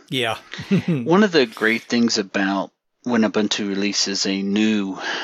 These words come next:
Speaker 2: uh, version of their operating system is that, you know, we get a bunch of new respins, and so it's always fun to
Speaker 1: Right.
Speaker 2: see what everybody's doing. And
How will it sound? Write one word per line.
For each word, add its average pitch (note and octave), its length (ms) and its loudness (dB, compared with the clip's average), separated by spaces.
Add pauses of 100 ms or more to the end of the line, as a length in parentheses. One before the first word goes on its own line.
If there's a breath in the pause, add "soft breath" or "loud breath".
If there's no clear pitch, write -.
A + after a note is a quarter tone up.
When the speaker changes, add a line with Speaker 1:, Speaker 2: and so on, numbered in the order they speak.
(200 loud breath)
Speaker 2:
uh, D2 800 -10 (200)
version G#2+ 580 2
of F#2 180 -8
their F2+ 440 -6 (240 loud breath)
operating G#2 340 0
system - 480 -8 (1300)
is G#2 300 -2
that, G2 320 -4 (140)
you G#2 200 -8
know, G2 200 -8 (560)
we G#2+ 80 -12
get G#2 140 -4
a - 40 -2
bunch G2 260 -2
of G2 40 -4
new G2 140 -2
respins, F2 680 -4
and F#2 160 -8
so F#2+ 220 -2
it's F#2 160 -4
always G2 260 -2
fun F#2+ 340 -2
to B2 80 0
Speaker 1:
Right. A#2 60 4
Speaker 2:
see G#2 280 2
what F#2+ 180 -2
everybody's E2 460 -6
doing. E2 340 -10 (1200 loud breath)
And G#2+ 540 -2